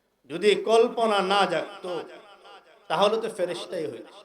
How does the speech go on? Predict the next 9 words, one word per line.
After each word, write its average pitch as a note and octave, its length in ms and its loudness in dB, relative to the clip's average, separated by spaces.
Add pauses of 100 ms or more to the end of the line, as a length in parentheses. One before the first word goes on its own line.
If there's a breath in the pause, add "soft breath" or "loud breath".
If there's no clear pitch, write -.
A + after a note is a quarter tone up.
(960)
ম-, D#3+ 100 -2
সম-, G3+ 360 -2 (720)
সম্মান G#3 680 2
ফেরেশতার G3 560 2
বেশি G3+ 360 -4
না E3 120 -2
মানুষের D#3+ 440 -2
বেশি? C#3+ 340 -10 (1120)
কেন? D3 180 -4